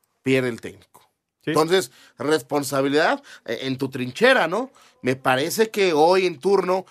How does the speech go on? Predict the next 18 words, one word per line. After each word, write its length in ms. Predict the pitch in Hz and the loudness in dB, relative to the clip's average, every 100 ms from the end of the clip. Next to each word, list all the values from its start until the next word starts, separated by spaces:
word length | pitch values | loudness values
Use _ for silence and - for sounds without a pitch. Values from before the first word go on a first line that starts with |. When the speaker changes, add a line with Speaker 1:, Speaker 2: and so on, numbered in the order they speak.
| - - | -18 -8
Speaker 1:
el 200 | 120 123 | -8 -4
técnico 580 | 165 170 156 139 127 131 | 0 0 -2 -6 -4 0
Mora 420 | 165 185 180 - | 4 4 4 -2
es 240 | 147 139 | -6 -4
el 100 | 170 | -2
responsable 760 | 151 143 135 135 147 175 185 185 - - _ | -2 -4 -6 -6 0 0 0 -4 -10 -20 _
si 360 | - 120 120 | -14 -6 -4
ganan, 460 | 135 180 190 180 180 | 0 2 2 -2 -4
empatan 680 | 123 120 113 160 170 151 139 - _ _ _ _ _ - | -10 -10 -2 -2 -2 -6 -8 -12 _ _ _ _ _ -6
o 160 | 123 | -4
pierden 540 | - 180 226 240 277 - _ | 2 2 4 0 -4 -8 _
y 140 | 143 | -4
del 200 | 127 127 | 0 0
funcionamiento 1040 | 127 127 127 - 127 127 143 165 - 185 - _ | -2 -6 -8 -6 -4 -2 -2 -4 -2 -4 -4 _
Speaker 2:
Sí. 140 | - | -10
Speaker 1:
futbolístico, 560 | 127 120 135 135 160 151 | -4 -2 -2 -4 -8 -8
técnico, 440 | - 143 147 139 | -4 -4 -4 -8
táctico. 420 | 127 - - _ | -12 -16 -20 _